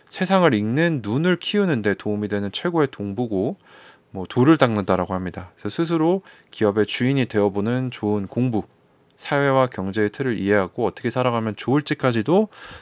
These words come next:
터득할 수 있게 된다. 저는 이 부분에 굉장히 공감을 하는 게 제가 투자를 시작하기 전에는 그냥 즐기면서 살았어요. 뭐, 아, 그냥 뭐 오늘은 여기 가서 이거 먹고 오늘은 어디 가보고 이랬는데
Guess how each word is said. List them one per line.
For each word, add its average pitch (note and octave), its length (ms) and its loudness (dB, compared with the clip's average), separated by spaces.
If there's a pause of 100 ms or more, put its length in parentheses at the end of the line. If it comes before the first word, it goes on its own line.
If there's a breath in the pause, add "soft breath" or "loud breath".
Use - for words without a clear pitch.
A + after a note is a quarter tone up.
(100)
터득할 D#3 340 0
수 D#3+ 120 0
있게 A2 180 4
된다. G2+ 320 2 (120)
저는 B2+ 280 0
이 G#2 60 -2
부분에 B2 340 0
굉장히 C#3 340 2
공감을 G#2+ 420 0
하는 B2 220 -2
게 C3 260 -2
제가 A2 200 4
투자를 F#3+ 340 4
시작하기 E3 400 2
전에는 C3+ 560 0 (440 loud breath)
그냥 D#3+ 360 4
즐기면서 C#3+ 440 4
살았어요. A#2+ 420 0
뭐, F#2+ 280 -4
아, A2+ 60 0
그냥 A2+ 300 -2
뭐 F#2+ 160 -2
오늘은 A#2 260 2
여기 G2 200 0
가서 G#2+ 280 0
이거 G2 160 0
먹고 A2 600 0 (340 loud breath)
오늘은 A#2 300 2
어디 G2+ 260 4
가보고 G#2 480 0
이랬는데 C3+ 600 0